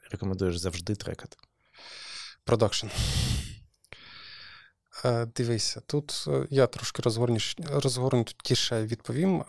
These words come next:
Speaker 2: Е, немає такої метрики, е, тому що коли ти працюєш в продуктовій компанії, ти не працюєш в вакуумі.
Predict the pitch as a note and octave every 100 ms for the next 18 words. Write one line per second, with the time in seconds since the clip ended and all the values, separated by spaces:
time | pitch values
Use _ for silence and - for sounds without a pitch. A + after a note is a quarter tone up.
0 | - B2+ A2+ A2+ C3+ C3+ G#2+ - A2+ C3
1 | G3+ C#3+ - A#2 A2 A2+ - - C3 A#2+
2 | A#2+ C3 D3+ _ _ - - B2+ B2+ -
3 | B2+ - C3+ - - B2 - - - -
4 | C3 B2 - C3+ B2+ C3+ G3 D#3 - C3+
5 | B2 - A#2+ - A#2+ - A2 G#2 B2+ A#2
6 | A#1